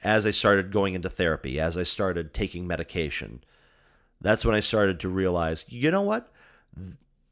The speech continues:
being a voice actor is something that I've always wanted to do. And now I have an opportunity to chase it, like, to really go after it. And l-, as luck would have it, I,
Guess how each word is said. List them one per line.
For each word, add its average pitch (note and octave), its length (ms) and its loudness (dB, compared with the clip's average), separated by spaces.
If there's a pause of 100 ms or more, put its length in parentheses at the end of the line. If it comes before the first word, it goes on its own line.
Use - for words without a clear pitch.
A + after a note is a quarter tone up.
(720)
being D#3+ 300 0
a D3 80 4
voice G#2 380 2
actor A#1 520 -8 (220)
is G2 140 0
something C3+ 280 2
that G#2+ 100 4
I've F#2 140 4
always A#2+ 440 4
wanted G#2 300 0
to D#2+ 100 -8
do. F#2+ 420 -4 (760)
And G2 180 0
now G#2+ 460 6
I F#2+ 100 4
have G#2 220 4
an G2+ 80 0
opportunity F#2 800 -2 (300)
to - 100 -8
chase - 480 2
it, - 220 -12 (600)
like, - 360 0
to A2+ 200 -2
really C#3 540 6
go A#2 260 6
after G#2+ 340 -2
it. G1+ 160 -16 (460)
And G#2+ 160 2
l-, G#2+ 200 -2 (200)
as C3 240 6
luck C3+ 220 4
would G2 140 6
have F#2+ 280 6
it, C#2+ 160 -2 (140)
I, F2 600 4